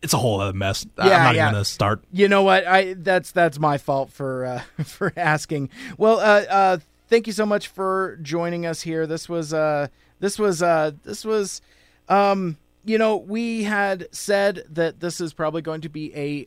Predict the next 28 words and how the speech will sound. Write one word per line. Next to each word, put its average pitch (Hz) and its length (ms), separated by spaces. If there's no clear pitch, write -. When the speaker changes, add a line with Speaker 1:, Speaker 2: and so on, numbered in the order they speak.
Speaker 2:
our 143 260
shortest, 170 760
um, 180 380
Star 180 280
Wars 202 640
rant 170 460
podcast. 180 560
Speaker 1:
I - 40
Speaker 2:
This - 80
Speaker 1:
think 143 120
Speaker 2:
is 131 60
Speaker 1:
Rogue 117 200
One 107 160
was 107 100
shortest. - 460
Speaker 2:
Yeah, 165 440
and, 185 240
and 180 220
that 208 140
was 180 160
even 165 220
with 151 140
some 151 180
clever 139 400
editing 131 480
and 113 140
stuff - 280
too. 143 220